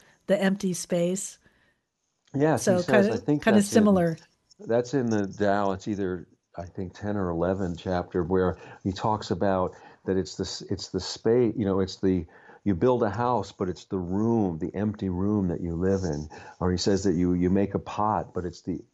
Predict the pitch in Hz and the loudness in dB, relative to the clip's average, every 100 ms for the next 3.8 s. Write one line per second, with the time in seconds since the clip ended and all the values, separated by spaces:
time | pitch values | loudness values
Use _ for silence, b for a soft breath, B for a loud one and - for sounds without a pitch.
0 | _ 101 117 117 107 98 90 87 85 - | _ -4 -2 -2 -2 0 -2 -6 -8 -6
1 | 95 92 92 80 - 113 117 92 85 80 | -4 -2 -4 -4 -2 0 0 0 0 0
2 | 87 92 95 - 92 90 98 95 82 98 | 0 0 0 0 0 2 0 0 -4 -2
3 | 95 92 90 104 113 90 76 | 0 0 0 0 2 0 -2